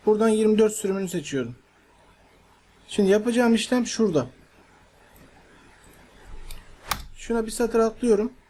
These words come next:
Kopyaladığım, buradaki kopyaladığım komutları, şuradaki kopyaladığım komutları oraya yapıştırıyorum. Yapıştırdıktan sonra değiştirmem gereken şeyler var. Mesela algoritma.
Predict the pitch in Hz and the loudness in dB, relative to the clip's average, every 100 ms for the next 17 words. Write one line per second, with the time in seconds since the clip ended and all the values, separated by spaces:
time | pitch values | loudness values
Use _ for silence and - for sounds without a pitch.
0 | _ _ - - - - - - - 226 | _ _ -8 -4 -4 -8 -16 -18 0 0
1 | 233 233 202 190 175 - - - - - | 2 2 2 2 -2 -6 -20 -20 -20 -2
2 | 190 220 214 196 - 190 202 190 165 196 | 0 0 -2 -2 -4 0 2 2 2 -2
3 | 240 _ _ _ _ _ - - 208 208 | -4 _ _ _ _ _ -8 0 2 2
4 | 185 156 165 - - 175 170 - 180 180 | 0 0 -2 -8 -6 -4 -4 -4 -6 -2
5 | 170 156 147 180 147 156 202 196 196 185 | 0 0 -2 -2 -2 0 2 4 4 2
6 | - 170 147 120 120 _ _ _ - _ | -2 0 0 0 -6 _ _ _ -20 _
7 | _ - - - _ - - - - - | _ -20 -20 -20 _ -20 -20 -20 -20 -20
8 | - - 202 214 - 247 233 - 254 247 | -20 -4 0 0 -2 -4 -2 0 0 2
9 | 240 240 233 - 233 240 220 208 226 233 | 0 2 0 2 4 4 4 2 0 0
10 | 226 208 202 170 156 196 202 214 202 190 | 4 6 4 2 0 0 2 4 4 4
11 | 190 180 139 120 | 2 0 -4 -6